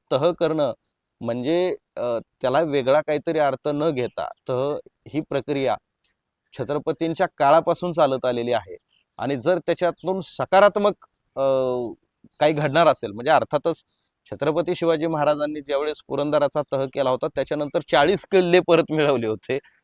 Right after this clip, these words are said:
म्हणजे एका किल्ल्याच्या बदल्यामध्ये परत चाळीस किल्ले मिळवले होते. अर्थात ही गोष्ट सकारात्मक होईल अशी त्यांना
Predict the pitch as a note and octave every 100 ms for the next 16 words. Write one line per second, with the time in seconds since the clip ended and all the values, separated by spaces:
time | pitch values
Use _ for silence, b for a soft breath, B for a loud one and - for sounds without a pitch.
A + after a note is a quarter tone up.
0 | _ - C3+ D#3+ C#3 E3 F#3+ F#3+ - -
1 | C#3+ D3+ D3+ E3+ D3+ D3 D#3+ E3 E3+ -
2 | D3+ D3+ - D3 D#3 - D#3 D3 D3+ C#3+
3 | C#3+ C#3+ A2+ D#3 C3 - - - _ b
4 | b b b _ _ - E3 D#3+ D3+ E3+
5 | D3 C#3+ D#3+ E3+ E3+ F3 - D3+ C#3+ C3
6 | D3+ C#3+ _ C#3 C3 C3